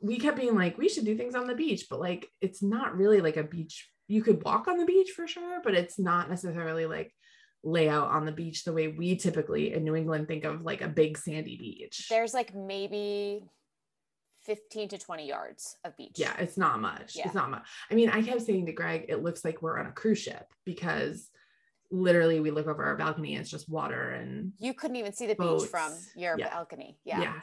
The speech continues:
Speaker 1: Yeah. It was crazy. Um, and I think that's, like, the magic part of it too, is that it's this gorgeous place. The people are happy. The sun, I mean, we were joking too, because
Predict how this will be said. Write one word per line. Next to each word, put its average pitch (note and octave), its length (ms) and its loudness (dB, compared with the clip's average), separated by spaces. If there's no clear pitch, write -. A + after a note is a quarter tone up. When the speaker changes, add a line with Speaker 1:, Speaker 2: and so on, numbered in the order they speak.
Speaker 1:
Yeah. - 340 -4
It - 40 0
was E3+ 160 -2
crazy. D3 560 -2
Um, E3 260 4
and C4+ 140 0
I D4+ 80 2
think E4+ 200 -4
that's, D4+ 240 -6
like, D4+ 200 -2
the C#4 100 -2
magic A3 460 2
part F#3+ 220 0
of D#3+ 100 0
it D3 160 -2
too, F#3 240 0
is D#3 120 0
that D3 280 -4
it's F#3 260 0
this D#3 200 -6
gorgeous A3+ 440 -2
place. D#3+ 420 0
The D3 80 -10
people A#3 420 -4
are G#3+ 80 0
happy. D#3 880 -6
The - 60 -8
sun, A3+ 500 0
I F3+ 80 0
mean, E3+ 280 2
we G#3 220 4
were A#3 140 12
joking D#3+ 360 2
too, B3+ 240 0
because E3+ 360 -4